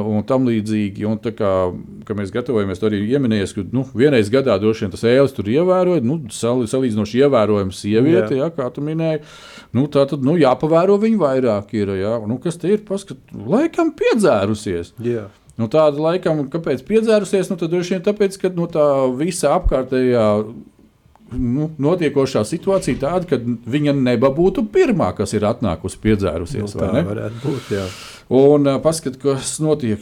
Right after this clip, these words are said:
Speaker 1: četrpadsmitais pāns, un Ēlis tai sacīja: "Cik ilgi tu būsi sava dzēruma varā,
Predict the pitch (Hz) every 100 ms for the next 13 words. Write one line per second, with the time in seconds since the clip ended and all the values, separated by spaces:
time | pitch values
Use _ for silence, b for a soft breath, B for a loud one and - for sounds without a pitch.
0 | - - 143 151 113 110 110 104 - 123
1 | 131 131 120 143 156 147 139 139 135 156
2 | 151 160 117 95 95 123 110 170 220 226
3 | 202 175 139 120 127 170 175 - 131 -
4 | 147 143 113 131 143 143 139 131 120 143
5 | 151 120 90